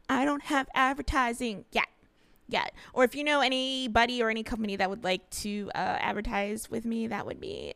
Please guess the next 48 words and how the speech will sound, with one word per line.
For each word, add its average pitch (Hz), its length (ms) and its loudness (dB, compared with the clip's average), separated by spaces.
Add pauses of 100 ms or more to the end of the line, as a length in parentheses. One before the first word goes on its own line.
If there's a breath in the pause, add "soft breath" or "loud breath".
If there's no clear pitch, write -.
(100)
great. - 580 -10
Send - 260 -6
them - 200 -10
my - 100 -10
way. - 340 -4 (280 loud breath)
The 240 180 0
email 262 300 4
is 208 240 4 (160)
the 277 240 0
get 226 260 -4
cute - 220 -8
podcast 175 520 0
at 185 180 0
gmail 180 340 -2
dot 156 220 -2
com. 220 400 -2 (260 loud breath)
Uh, 208 240 6
also 247 240 4
follow 262 280 4
me 262 140 0
on 254 80 0
Twitter 339 300 0
at - 200 4
get - 180 -10
cute - 220 -10
podcast, 285 680 0
or 277 180 2
you 269 120 -4
can 247 160 -2
follow 202 260 2
my 175 100 2
personal 220 400 -4
account, 202 360 -4
which 180 200 -4
is 180 140 -6
the 185 80 -4
one 175 240 -2
that 165 220 -2
stays 151 280 -4 (100)
active. 226 580 0 (260 loud breath)
So - 160 0
in - 140 2
between 196 260 -4
the 165 60 -4
shit - 260 -4
posts, 208 320 2
there 185 140 2
will 165 100 0